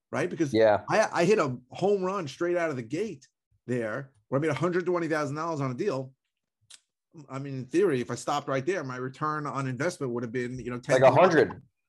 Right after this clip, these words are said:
Speaker 1: Yeah.
Speaker 2: Yeah.
Speaker 1: But,
Speaker 2: Yeah.
Speaker 1: but it wasn't, right? It ended up being three to one. And that's only because of deals, some deals I closed a year after I had stopped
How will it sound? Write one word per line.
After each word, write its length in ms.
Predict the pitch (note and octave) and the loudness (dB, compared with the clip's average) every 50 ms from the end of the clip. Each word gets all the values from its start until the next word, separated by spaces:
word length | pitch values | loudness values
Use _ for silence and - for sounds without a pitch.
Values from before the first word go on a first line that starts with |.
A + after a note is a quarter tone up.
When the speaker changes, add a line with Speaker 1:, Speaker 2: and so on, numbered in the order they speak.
| - | 2
Speaker 1:
Yeah. 100 | C3 E3 | 6 8
Speaker 2:
Yeah. 220 | - C#3 B2 G2 - - - _ _ _ _ - | 10 10 8 8 6 0 -12 _ _ _ _ -2
Speaker 1:
But, 160 | - A#2 A#2 | 0 2 4
Speaker 2:
Yeah. 140 | A#2+ A2 G2+ | 6 6 6
Speaker 1:
but 100 | B2 C#3 | 6 4
it 80 | D#3 D3+ | 4 4
wasn't, 360 | G#3 C4 C4+ E3+ C3 A#2 A#2 | 6 6 4 4 2 0 0
right? 180 | C3 C3 C3 | 0 0 0
It 100 | D3+ E3+ | 0 0
ended 160 | E3+ F3 F3+ E3 | -2 -2 0 0
up 60 | C#3 | 0
being 180 | E3 D#3 C#3+ | 0 0 -2
three 300 | C3+ - - F#3+ A#3 G#3+ | -4 -6 -6 -6 -4 -2
to 60 | C#3+ B2+ | -4 -4
one. 100 | A2+ A#2+ | -4 -4
And 80 | C#3+ | -6
that's 120 | E3 - F#3 | -6 -6 -6
only 100 | F3+ F3+ | -8 -6
because 220 | D#3 C#3 D#3 C3 | -6 -6 -6 -6
of 100 | C3 A#2+ | -8 -6
deals, 220 | A#2+ D#3+ F3 D3 - | -2 -2 -2 0 -2
some 160 | F#3+ - A3 | -4 -6 -4
deals 180 | F3 F3 D3+ D3 | -2 -4 -4 -4
I 60 | C#3 | -6
closed 400 | - - D#3+ D#3 D#3 - - _ _ _ _ _ _ _ _ _ - | -4 -2 -2 -2 -2 -4 -8 _ _ _ _ _ _ _ _ _ -2
a 80 | D#3+ | -2
year 400 | D3+ C3+ C#3+ G3 A#3 A#3+ A3 E3+ | 0 0 0 0 2 0 0 0
after 400 | D3+ F3+ G3+ G#3+ G#3 - F3 C#3 | 0 -2 -2 -2 -2 -2 -2 -2
I 60 | C#3+ | 0
had 120 | C#3 C3+ C3 | -2 -4 -6
stopped 380 | - - F3+ E3 D#3+ - _ | -6 -6 -6 -6 -6 -8 _